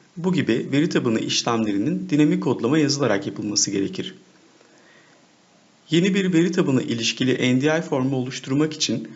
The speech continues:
dizayn hazırlama ekranında bulunan kod ve başlık bilgisi girildikten sonra veri tabanı ilişkili seçeneği işaretlenmelidir. Hangi veri tabanı ile bağlantı kurulacağı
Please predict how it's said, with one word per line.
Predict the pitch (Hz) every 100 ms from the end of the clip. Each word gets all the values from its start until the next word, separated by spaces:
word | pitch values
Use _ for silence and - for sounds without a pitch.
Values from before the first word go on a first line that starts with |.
| - -
dizayn | 135 135 160 170
hazırlama | 165 139 139 151 165
ekranında | 120 - 101 98 104
bulunan | 123 104 139 180 -
kod | - 170 165
ve | 139 135
başlık | 139 - 170 -
bilgisi | 110 101 101 - 131
girildikten | 135 127 127 127 - 143
sonra | 147 - 165 101 131 - - - _ -
veri | 143 175
tabanı | 190 131 147
ilişkili | - 131 123 - 143
seçeneği | - 131 - 117 110
işaretlenmelidir. | 110 104 101 101 95 98 98 101 90 - - _ _ _ - _ _ _ _ _
Hangi | 185 196 196 156
veri | 170
tabanı | 180 143 131
ile | 117 113 120
bağlantı | 131 135 147 147
kurulacağı | - 117 101 95 110